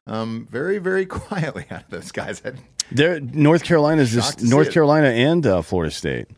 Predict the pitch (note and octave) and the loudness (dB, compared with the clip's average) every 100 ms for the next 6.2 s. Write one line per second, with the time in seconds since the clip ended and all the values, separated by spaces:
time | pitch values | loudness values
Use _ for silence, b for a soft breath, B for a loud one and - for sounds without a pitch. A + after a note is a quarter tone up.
0 | _ G2+ F3+ C4+ - - G2 - A#2 G#2 | _ -10 -6 -8 -10 -4 -2 2 2 0
1 | - D#2+ G2+ A2 A2+ - C3 - A#2+ G#2+ | -6 -6 -2 0 0 0 -2 2 2 2
2 | F2+ D#2 D2+ E2+ C2+ E2 A2 G#2 G#2 F2+ | -2 -6 -6 -4 -2 0 0 0 -2 -2
3 | A#2 G2+ A#2 G2+ F#2+ F2+ F2+ E2+ - G2 | 0 2 2 0 0 0 -2 -4 -2 -2
4 | F2+ E2+ - - F#2+ D#2+ C2+ - _ _ | 0 -2 -6 -6 -6 -4 -8 -10 _ _
5 | A#2+ D3 C3 B2+ A2+ C#3+ C3+ A2 C#3 F3 | -2 0 0 0 -4 -2 -2 0 0 0
6 | D#3 | -4